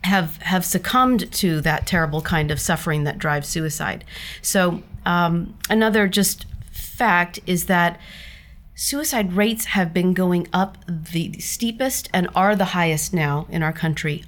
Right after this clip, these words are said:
among middle-aged people. And so, anyway, we can talk about all different types of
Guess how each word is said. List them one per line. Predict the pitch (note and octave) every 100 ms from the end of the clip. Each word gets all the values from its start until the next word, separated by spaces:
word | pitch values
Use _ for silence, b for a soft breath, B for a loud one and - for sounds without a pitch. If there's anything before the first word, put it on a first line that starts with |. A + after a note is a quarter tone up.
| -
among | E3 E3+ D#3+ D#3 E3
middle-aged | E3+ D#3+ D3+ D3 C#3+ -
people. | - - C3 G2+ - - -
And | E3
so, | D3+ E3+ D3+ D3 B B
anyway, | A#3 F#3+
we | E3+
can | A3+ F#3+
talk | G3 F#3+
about | D#3 - -
all | F#3+
different | E3+ E3+ -
types | G3+ F#3 -
of | C#3 C#3+